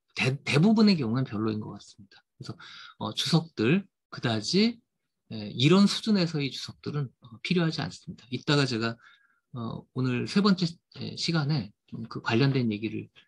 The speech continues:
어, 하나 더 소개해 드리려고 하니까요. 그렇게 보시고, 그럼 어떤 새 진실을 보았을까? 그래서 그 깨달음에 대한 얘기를,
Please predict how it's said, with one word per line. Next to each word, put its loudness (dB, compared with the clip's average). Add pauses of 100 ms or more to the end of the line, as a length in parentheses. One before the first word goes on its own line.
(320)
어, -12
하나 2
더 0
소개해 -4
드리려고 -4
하니까요. -2 (540)
그렇게 -10
보시고, -2 (1400)
그럼 -2
어떤 4
새 4
진실을 -2
보았을까? -12 (1300)
그래서 -10
그 -16
깨달음에 2
대한 -4
얘기를, -4